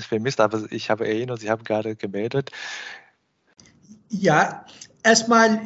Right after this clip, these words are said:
Speaker 2: wieder ein Kompliment, äh, zu Ihrer Organisation hier und zu der Gestaltung der Veranstaltung. Kurze Beiträge und viel Diskussion, das schätze ich sehr. Äh, zur Information,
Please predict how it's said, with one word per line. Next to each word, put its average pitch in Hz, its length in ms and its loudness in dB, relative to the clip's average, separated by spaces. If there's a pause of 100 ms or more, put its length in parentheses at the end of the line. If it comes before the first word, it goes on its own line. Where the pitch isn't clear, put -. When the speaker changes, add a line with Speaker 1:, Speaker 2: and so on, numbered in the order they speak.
Speaker 2:
wieder 220 580 6
ein 220 220 0
Kompliment, 220 760 2
äh, 208 320 4
zu 226 300 2
Ihrer 196 800 4
Organisation 202 960 6
hier 170 260 4
und 175 180 -2
zu 208 120 0
der 180 340 6
Gestaltung 190 680 4
der 180 180 4
Veranstaltung. 175 1040 2 (480)
Kurze 247 500 8
Beiträge 233 840 8
und 214 440 0
viel 240 300 2
Diskussion, 196 720 2
das 180 200 4
schätze 226 340 4
ich 156 260 -2
sehr. 180 440 4 (540)
Äh, 196 480 6
zur 247 220 6
Information, 233 1040 6